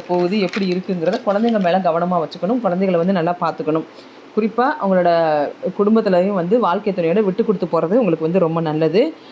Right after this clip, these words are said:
குடும்பத்துல வந்து எல்லா விஷயங்கள்லையுமே வந்து நீங்க வந்து கவனமா, கேர்ஃபுல்லா நீங்க வந்து ஒவ்வொரு விஷயத்தையும் குழந்தையா இருக்கட்டும், வாழ்க்கை துணையா இருக்கட்டும், உங்களோட உடம்பா இருக்கட்டும், வாழ்க்கை துணை உடம்பா இருக்கட்டும், குழந்தையோட உடம்பா இருக்கட்டும், எல்லாத்தையுமே கவனம் எடுத்து பார்த்துக்கிறது ரொம்ப நல்லது.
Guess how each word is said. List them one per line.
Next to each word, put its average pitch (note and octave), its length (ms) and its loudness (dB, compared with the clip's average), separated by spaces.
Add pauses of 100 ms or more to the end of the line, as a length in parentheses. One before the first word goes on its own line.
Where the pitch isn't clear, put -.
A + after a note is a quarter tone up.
(180)
குடும்பத்துல G#3+ 380 2
வந்து E3+ 380 0 (100)
எல்லா G3+ 380 2
விஷயங்கள்லையுமே G3 680 0
வந்து F3+ 340 0 (260)
நீங்க F3+ 180 2
வந்து F3 400 2
கவனமா, A3 480 2 (100)
கேர்ஃபுல்லா G3 440 -2
நீங்க F#3 180 -4
வந்து F3 320 -2 (260)
ஒவ்வொரு G3+ 280 2
விஷயத்தையும் A3 540 0
குழந்தையா G3 400 2
இருக்கட்டும், F3 300 -2
வாழ்க்கை F#3 300 0
துணையா F3+ 240 -2
இருக்கட்டும், F3 320 -2
உங்களோட F3+ 280 0
உடம்பா F3 300 0
இருக்கட்டும், F#3 260 -4
வாழ்க்கை F3+ 320 -2
துணை E3+ 160 -4
உடம்பா E3 260 -2
இருக்கட்டும், E3+ 360 -4
குழந்தையோட F3+ 320 0
உடம்பா D#3+ 320 0
இருக்கட்டும், D#3+ 340 -6 (340)
எல்லாத்தையுமே G3 480 2
கவனம் G3 300 0
எடுத்து F#3+ 260 -2
பார்த்துக்கிறது E3 480 0 (420)
ரொம்ப F#3+ 220 2
நல்லது. D#3 420 -2